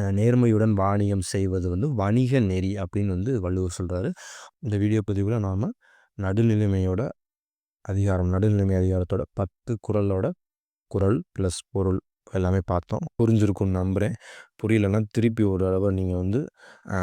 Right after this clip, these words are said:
ரிவைண்ட் பண்ணி பாருங்க. உங்களுக்கு கண்டிப்பா புரியும். இந்த நான் நடத்துனது, நான் நடத்துனது உங்களுக்கு பிடிச்சிருந்துச்சுன்னா நம்ம சேனலை வந்து சப்ஸ்கிரைப் பண்ணிக்கோங்க. இதுக்கான ஒன்லைனர் பி டி எஃப், இந்த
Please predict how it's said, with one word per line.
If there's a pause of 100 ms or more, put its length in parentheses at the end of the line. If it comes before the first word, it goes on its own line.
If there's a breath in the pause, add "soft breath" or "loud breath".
ரிவைண்ட்
பண்ணி
பாருங்க.
உங்களுக்கு
கண்டிப்பா
புரியும்.
இந்த (320)
நான்
நடத்துனது, (360 loud breath)
நான்
நடத்துனது
உங்களுக்கு
பிடிச்சிருந்துச்சுன்னா
நம்ம
சேனலை
வந்து
சப்ஸ்கிரைப்
பண்ணிக்கோங்க. (680)
இதுக்கான
ஒன்லைனர்
பி
டி
எஃப், (120)
இந்த